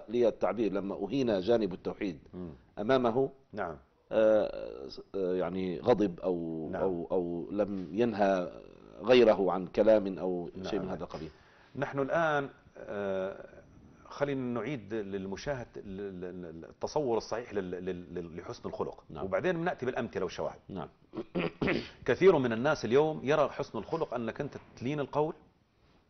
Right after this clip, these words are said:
Speaker 2: وتكون دائماً متسامح ولين،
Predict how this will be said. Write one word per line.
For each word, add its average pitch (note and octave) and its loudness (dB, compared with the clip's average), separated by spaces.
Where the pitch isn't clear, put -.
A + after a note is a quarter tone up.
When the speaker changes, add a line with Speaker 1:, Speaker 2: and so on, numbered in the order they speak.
Speaker 2:
وتكون B2 -4
دائماً C3 0
متسامح C#3+ -2
ولين، C#3 0